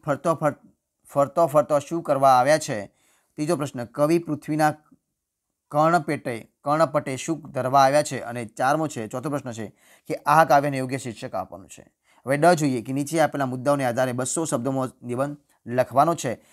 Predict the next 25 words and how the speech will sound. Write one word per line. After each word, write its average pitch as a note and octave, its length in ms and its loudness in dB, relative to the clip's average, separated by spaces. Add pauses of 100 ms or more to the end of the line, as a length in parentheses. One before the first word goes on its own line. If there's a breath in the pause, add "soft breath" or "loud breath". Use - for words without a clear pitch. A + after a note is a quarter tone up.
(220 soft breath)
પહેલું D3 140 -2
છે D#3+ 100 -2
શિયાળાની C3 460 0
સવાર. G#2 380 -2 (840)
મુદ્દા D3 280 6
આપ્યા D#3 200 2
છે A2+ 200 -6 (320)
પ્રસ્તાવના D#3 380 -2
કે C3+ 100 -6
સવારનું C#3 460 2
વાતાવરણ, C#3 560 -2 (400)
ગામડાનું D3+ 680 2
શહેરનું C3+ 1080 -4
વાતાવરણ, C3+ 520 0 (360)
શિયાળાની E3 640 4
સવારનું C3+ 460 0
મહત્વ C3 420 -8
અને C#3 480 -12
ઉપસંહાર. G2 520 -10 (380)
મ-, C#3+ 140 -4 (180)
બીજો D3+ 200 2
પ્રશ્ન, C3+ 220 -4
અ, A#2+ 240 0 (540)
છે A#2+ 260 -2 (520)
નિબંધ B2+ 320 -2